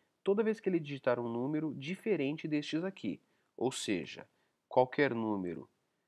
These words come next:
que seja menor do que um ou qualquer número que seja maior do que cinco.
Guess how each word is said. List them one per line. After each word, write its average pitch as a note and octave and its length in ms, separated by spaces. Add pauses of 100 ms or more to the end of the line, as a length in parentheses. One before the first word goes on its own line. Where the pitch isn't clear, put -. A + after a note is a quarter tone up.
(400)
que A#2+ 140
seja G2 560
menor A#2 760
do A2 120
que E3 200
um C#3 360 (1080)
ou C#3+ 540 (720)
qualquer G#2+ 460
número G2+ 560
que C#3+ 180
seja A2 440
maior C3 540
do B2 100
que E3 140
cinco. - 540